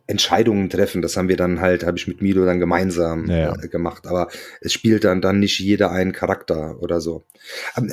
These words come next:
Speaker 1: was vielleicht auch noch, äh, ganz cool ist, aber auch da will ich jetzt nicht zu viel spoilern. Jedes Kapitel, äh, bringt noch mal so neue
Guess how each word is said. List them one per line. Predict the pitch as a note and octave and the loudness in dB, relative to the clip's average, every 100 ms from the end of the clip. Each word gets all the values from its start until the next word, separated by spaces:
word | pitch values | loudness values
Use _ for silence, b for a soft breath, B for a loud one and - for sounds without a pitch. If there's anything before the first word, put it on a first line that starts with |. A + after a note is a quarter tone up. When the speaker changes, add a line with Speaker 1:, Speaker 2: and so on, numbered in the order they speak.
| - | -2
Speaker 1:
was | B2+ - | 0 2
vielleicht | C3+ B2+ | 0 2
auch | C#3+ | 2
noch, | E3+ - | 2 2
äh, | C3+ D3 A2+ A#2+ | 0 0 0 -2
ganz | C3+ C#3+ - | -2 -2 -2
cool | D#3+ | -2
ist, | B2 | 2
aber | A#2+ | 2
auch | - | 2
da | B2+ B2+ | 2 2
will | C3 | 2
ich | |
jetzt | B2 - | 0 -4
nicht | C3 - | -6 -8
zu | |
viel | - A#2 | -6 -4
spoilern. | - A#2+ C#3+ D3 C#3+ C#3 B B | -2 2 4 4 2 -4 B B
Jedes | B C3 C3+ - | B 0 0 -4
Kapitel, | G#2+ - C#3+ F3+ E3+ E3+ - B2+ C3 - | -8 -4 -2 2 4 4 2 2 2 0
äh, | |
bringt | G#2 C#3+ C#3 D3+ | -2 -4 -2 -2
noch | C3 | 0
mal | B2+ | 0
so | A#2+ A2+ | 0 0
neue | A#2 A#2+ A#2 A#2 B2 D3+ D3+ C#3 C#3 | 0 0 0 2 2 4 4 4 4